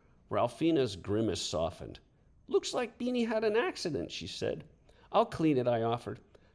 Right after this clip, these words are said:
"No, it's okay. These things happen." And Ralphina cleaned it up with paper towels and a mop. I paid for my coffee, sat, nursed my latte, and within seconds, an entire shelf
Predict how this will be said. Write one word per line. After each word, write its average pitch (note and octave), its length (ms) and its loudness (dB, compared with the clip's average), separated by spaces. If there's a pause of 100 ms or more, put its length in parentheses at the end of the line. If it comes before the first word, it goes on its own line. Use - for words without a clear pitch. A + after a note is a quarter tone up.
"No, C#4+ 260 0
it's C#4 220 -2
okay. F3 480 0 (320)
These A3+ 260 -2
things A3 300 2
happen." C3 440 -2 (400)
And G#2+ 160 2
Ralphina C#3+ 760 0
cleaned D3+ 400 2
it D3 60 4
up D3+ 200 4
with C3+ 140 -2
paper B2+ 320 -2
towels G#2+ 520 0
and G2+ 120 2
a F2 40 2
mop. C#2+ 400 -4 (1300)
I A#2 100 0
paid A#2 340 2
for B2 120 2
my A2+ 220 2
coffee, D#2+ 580 -6 (200)
sat, G2 580 -2 (180)
nursed A2+ 380 2
my B2 160 4
latte, F2 640 -2 (380)
and G2+ 180 2
within G2+ 260 0
seconds, - 680 -4 (100)
an F2 140 -4
entire F#2 960 -4
shelf - 680 -10